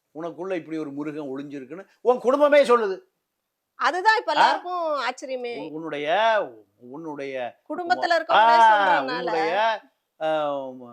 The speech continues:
Speaker 1: உருவம்
Speaker 2: உள்ள.
Speaker 1: என்பது ஒரு மிகப்பெரிய மிருகம் உள்ளது. அப்ப நீ இவ்வளவு நாலு வருஷ காலம் குடும்பத்துக்கு பெரிய அளவு தொடர்பு இல்லைன்னு அந்த அம்மா சொல்லுது.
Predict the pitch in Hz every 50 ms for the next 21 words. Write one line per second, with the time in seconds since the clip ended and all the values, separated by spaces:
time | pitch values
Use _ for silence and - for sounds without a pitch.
0 | 117 _ _ _ _ 139 160 196 220 220 214 220 202 180 160 156 151 147 147 143
1 | 147 170 202 220 226 233 233 _ _ _ _ _ _ _ _ 131 131 123 127 143
2 | 156 156 180 170 156 156 160 160 165 151 147 151 175 190 202 180 180 185 170 156
3 | 143 135 127 120 117 120 120 117 113 101 _ _ _ _ _ _ _ _ _ _
4 | _ _ _ _ _ _ _ _ _ _ _ 139 147 165 185 175 180 180 170 165
5 | 165 180 196 190 190 165 147 143 139 135 139 170 185 202 208 214 202 196 185 180
6 | 165 147 156 139 147 175 196 208 214 214 202 202 - _ _ _ _ _ 160 165
7 | 180 180 180 156 160 151 160 147 131 147 156 170 170 160 156 160 160 156 _ 131
8 | 143 160 170 160 147 147 151 160 165 151 135 127 135 143 139 131 - 131 127 123
9 | 117 104